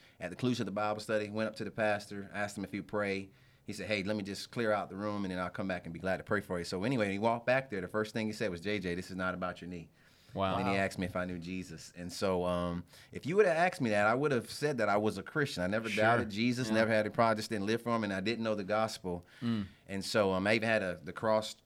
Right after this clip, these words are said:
Speaker 1: chain, the jewelry, those
Speaker 2: Yep.
Speaker 1: were in style. I had the tattoo
Speaker 3: Yeah.
Speaker 1: on my arm, but he wasn't in my life.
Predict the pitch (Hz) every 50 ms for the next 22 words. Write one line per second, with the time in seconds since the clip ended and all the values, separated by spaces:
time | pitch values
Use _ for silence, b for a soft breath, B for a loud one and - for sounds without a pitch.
0 | _ _ - - 120 110 110 110 110 110 110 98 95 92 92 107 113 113 113 113
1 | 110 107 101 104 113 131 101 101 95 - - 107 101 104 104 104 104 101 - 95
2 | - - 107 104 104 113 117 117 110 104 101 98 92 95 101 101 98 101 98 b
3 | b b b b b b - - 85 87 80 95 107 101 101 98 92 92 87 85
4 | 82 82 87 90 87 82 82